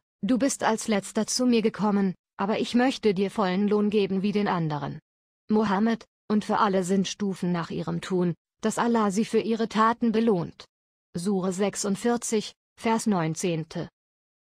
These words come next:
Jesus, passt euch nicht der Denkweise dieser Welt an.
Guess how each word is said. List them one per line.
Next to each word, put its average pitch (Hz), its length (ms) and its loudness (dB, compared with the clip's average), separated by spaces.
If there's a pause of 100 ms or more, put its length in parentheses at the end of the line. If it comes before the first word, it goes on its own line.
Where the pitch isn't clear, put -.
(260)
Jesus, 185 480 0
passt - 400 -2
euch 190 180 -4
nicht 208 220 0
der 196 80 2
Denkweise 214 640 0
dieser 214 300 0
Welt 190 260 0
an. 147 280 -10